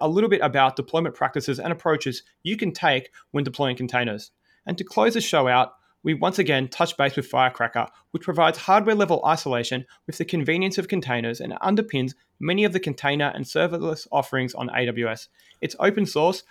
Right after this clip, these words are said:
so feel free to download it, kick the tires, and have a play. Mitch, it's been an absolute pleasure to have you here on Tech Chat today. And look, listeners, if you like this format and having a special guest, let us know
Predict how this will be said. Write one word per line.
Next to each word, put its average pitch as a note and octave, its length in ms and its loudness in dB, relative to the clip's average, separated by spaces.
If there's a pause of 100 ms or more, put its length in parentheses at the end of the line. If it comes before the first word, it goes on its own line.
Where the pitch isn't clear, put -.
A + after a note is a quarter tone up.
(140)
so C#3 220 0
feel F3 240 2
free C#3+ 260 2
to C3 120 -4
download C3 420 0
it, - 180 -2 (260)
kick G3 200 -4
the F3+ 60 -2
tires, C#3 420 2
and A#2 120 -4
have C3 200 -2
a B2+ 40 -2
play. A#2+ 300 0 (680)
Mitch, G3+ 300 0
it's - 140 -8
been E3+ 160 2
an - 180 -2
absolute F#3 400 2
pleasure D#3+ 260 2
to C#3+ 80 0
have D3 200 2
you D3 80 -2
here D3+ 160 2
on B2 100 -2
Tech C#3+ 180 -2
Chat C#3 200 -2
today. D#3+ 260 4 (320)
And E3 140 2
look, G#3 180 2
listeners, A3 400 2
if G3 140 -2
you F#3+ 60 2
like D#3+ 260 2
this - 100 -4
format G3+ 340 0
and D3 120 -6
having D#3+ 280 0
a D3 60 -4
special D3+ 300 -2
guest, D3+ 320 -6 (260)
let A3+ 140 4
us A#3 120 -2
know F#3+ 120 4